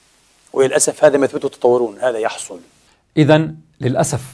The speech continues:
Speaker 2: هذا ما يثبته التطوريون أنه يحصل.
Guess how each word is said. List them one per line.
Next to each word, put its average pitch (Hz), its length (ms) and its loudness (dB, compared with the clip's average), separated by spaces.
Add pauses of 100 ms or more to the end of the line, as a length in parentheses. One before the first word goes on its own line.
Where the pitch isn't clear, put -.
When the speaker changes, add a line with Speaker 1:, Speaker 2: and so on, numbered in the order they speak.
(500)
Speaker 2:
هذا 127 580 4
ما 123 180 -2
يثبته 127 480 -4
التطوريون 131 1120 -2
أنه 113 400 -4
يحصل. 120 360 -4